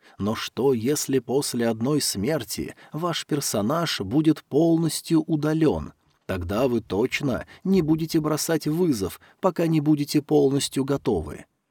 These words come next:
Буду честен, для меня приключение — это путешествие в поисках новой женщины, это и есть вызов судьбе.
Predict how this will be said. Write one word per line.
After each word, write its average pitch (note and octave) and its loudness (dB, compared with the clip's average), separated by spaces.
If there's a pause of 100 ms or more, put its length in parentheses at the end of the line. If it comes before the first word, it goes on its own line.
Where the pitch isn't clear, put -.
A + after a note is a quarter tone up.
(220)
Буду B2+ -6
честен, A#2 -6 (280)
для A2+ 2
меня B2+ 2
приключение — A#2+ 0 (220)
это D#3+ 0
путешествие E3+ -2 (140)
в - -20
поисках E3+ 0
новой E3+ 2
женщины, D3+ -2 (260)
это D#3+ 0
и D#3+ 8
есть D3+ 0
вызов D#3+ -2
судьбе. D#3 -2